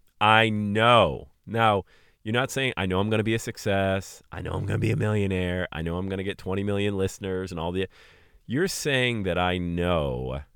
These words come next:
that I have a message. I know that I was called to do this." I'm telling you, man, that's nine-tenths of success. You know, you wanna ask me what I think about successful people and the reali-, and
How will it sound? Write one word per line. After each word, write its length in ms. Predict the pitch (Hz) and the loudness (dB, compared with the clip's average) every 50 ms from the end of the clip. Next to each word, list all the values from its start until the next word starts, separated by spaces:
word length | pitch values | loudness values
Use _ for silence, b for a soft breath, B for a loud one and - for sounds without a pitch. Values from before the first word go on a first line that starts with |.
| - - | -20 -16
that 280 | - 78 71 78 80 78 | -12 -6 -4 -4 -2 -2
I 60 | 76 | -2
have 200 | 80 82 73 69 | -4 -4 -4 -6
a 60 | 69 | -6
message. 420 | 69 71 71 71 - - 69 69 - - - | -6 -6 -6 -8 -8 -10 -12 -12 -12 -6 0
I 300 | 90 95 98 98 98 98 | 2 4 4 4 4 2
know 1000 | 95 92 92 92 92 98 104 107 107 104 101 87 76 71 69 67 71 73 76 - _ - | 0 -2 -2 -2 -2 0 2 4 6 6 6 4 2 0 -2 -4 -4 -4 -4 -6 _ -8
that 200 | 80 87 85 80 | -4 -4 -2 -2
I 100 | 78 78 | -2 -2
was 200 | 76 73 78 - | -4 -4 -8 -10
called 920 | - - - - - 92 92 90 87 85 78 71 69 67 69 67 69 - _ _ _ _ _ _ _ _ _ | -12 -16 -16 -8 -2 0 2 2 4 2 2 0 0 -4 -6 -8 -10 -14 _ _ _ _ _ _ _ _ _
to 120 | - 110 101 | -4 -4 -4
do 280 | 82 78 95 104 107 | -2 0 0 0 0
this." 400 | 90 73 64 50 52 - - - _ b b b b b b b b | -2 -4 -6 -8 -8 -14 -20 -20 _ b b b b b b b b
I'm 160 | 110 131 147 | -4 -4 -4
telling 300 | - - 110 101 95 87 | -2 -2 -2 0 0 -2
you, 60 | 76 | -2
man, 220 | 71 69 69 - 80 | -4 -6 -6 -6 -4
that's 260 | 120 160 208 - - | -4 -4 -4 -4 -6
nine-tenths 800 | 98 87 85 85 90 92 92 90 - - - 85 80 80 - - | -6 -4 -2 -2 -2 -2 -4 -4 -8 -10 -10 -8 -8 -8 -8 -10
of 60 | 73 | -12
success. 760 | - - 71 - - - - 71 67 62 62 - - - - _ _ _ _ _ | -10 -12 -14 -16 -14 -12 -10 -10 -10 -10 -12 -16 -20 -20 -20 _ _ _ _ _
You 100 | - 82 | -8 -6
know, 60 | 92 107 | -4 -2
you 80 | 117 | -2
wanna 180 | 139 160 170 170 | -2 0 0 0
ask 180 | 160 - - | -2 -4 -4
me 160 | - 135 139 147 | -6 -6 -4 -2
what 120 | 127 101 | 0 0
I 100 | 117 139 | 0 0
think 380 | - - - 139 151 180 - - b b b b b b b b | -2 -2 -4 -4 -4 -4 -8 -12 b b b b b b b b
about 300 | - 104 107 104 104 98 | -6 0 2 2 2 0
successful 540 | - 110 - - - 113 117 - - 120 110 | -4 -10 -8 -2 -2 -2 -2 -2 -6 -10 -6
people 460 | - 110 107 113 - 131 127 139 160 - - _ - | -4 -4 -4 -4 -4 -4 -6 -6 -6 -12 -20 _ -8
and 100 | - 90 | -6 -4
the 60 | 90 87 | -4 -2
reali-, 500 | 87 92 101 107 107 107 107 104 104 - - | 0 0 0 2 4 4 4 2 2 0 -2
and 260 | 92 95 90 87 82 | -2 -2 -2 -4 -8